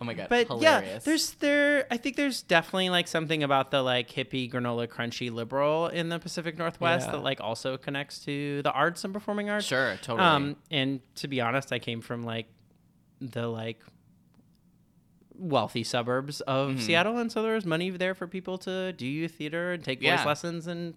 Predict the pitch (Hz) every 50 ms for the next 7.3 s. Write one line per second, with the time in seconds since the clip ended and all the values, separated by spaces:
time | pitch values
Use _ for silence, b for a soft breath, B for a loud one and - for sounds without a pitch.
0 | - - - 139 139 - 127 127 143 - - 156 147 151 156 147 156 151 160 160
1 | 151 - 196 180 - - - - B B B B - 123 120 117 - - - -
2 | 127 123 120 123 127 127 127 120 _ _ _ _ _ _ _ - - _ _ _
3 | _ - 117 120 120 123 127 127 131 - - 143 - - 180 151 - 143 131 -
4 | - - 120 110 110 110 107 110 110 110 104 - - - 107 107 104 104 110 107
5 | 104 - - 107 101 - - - - - b b b b b b b b b b
6 | b b b b _ _ _ _ _ - 135 131 135 127 117 117 - - 107 -
7 | - 90 92 87 - -